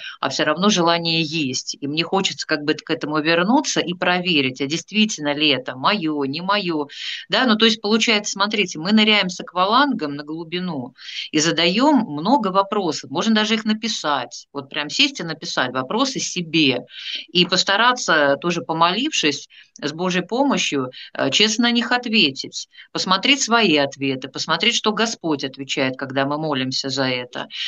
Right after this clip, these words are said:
Э, например, э, задать какие-то вопросы окружающим вокруг. Ну, например, допустим, тем людям, которых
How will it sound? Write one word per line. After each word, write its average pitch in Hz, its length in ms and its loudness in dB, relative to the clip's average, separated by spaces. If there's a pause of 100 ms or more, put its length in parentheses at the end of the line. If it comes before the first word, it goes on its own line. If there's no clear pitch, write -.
(180)
Э, 151 380 4
например, 202 580 2
э, 190 260 4
задать 196 320 0
какие-то 196 440 -8
вопросы 190 680 -2 (220)
окружающим 175 920 2
вокруг. 143 720 -8
Ну, 160 220 -4
например, 165 480 2
допустим, 135 340 -4
тем 160 200 0
людям, 190 320 0
которых 170 460 -2